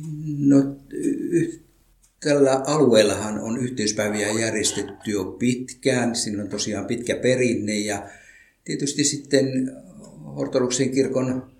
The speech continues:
jäsenenä ja, ja pappina, niin tulin mukaan. Silloinhan meillä oli isä Elias Huurinainen kirkkoherrana ja hän oli varsinaisesti järjestämässä ja suunnittelemassa yhdessä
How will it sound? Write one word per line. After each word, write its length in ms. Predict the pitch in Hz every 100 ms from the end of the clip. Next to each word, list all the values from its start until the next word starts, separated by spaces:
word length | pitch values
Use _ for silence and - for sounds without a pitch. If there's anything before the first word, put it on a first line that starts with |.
| _ _
jäsenenä 640 | 135 135 131 123 123 120 120
ja, 280 | 120 120 -
ja 220 | 120 120 - _
pappina, 540 | 120 - - 117 113
niin 440 | 110 113 110 110 - _ _ _ _ _ _ _ _ _ - - - - -
tulin 340 | 127 120 117 117
mukaan. 380 | 123 113 113
Silloinhan 680 | 113 123 117 117 117 113 113 113 - - -
meillä 360 | 120 110 107 110
oli 300 | 107 110 110
isä 200 | - 110
Elias 500 | 107 117 135 131 -
Huurinainen 800 | 131 127 117 117 113 113 110 107
kirkkoherrana 720 | 117 113 - 107 110 104 104
ja 80 | 104 98
hän 180 | 104 101
oli 220 | 104 101
varsinaisesti 920 | 98 - 101 95 95 - 98 - - _ - - - -
järjestämässä 880 | 110 117 123 123 - 127 123 - 127
ja 60 |
suunnittelemassa 1000 | 120 123 127 123 123 123 123 113 - 123
yhdessä 460 | 120 117 113 -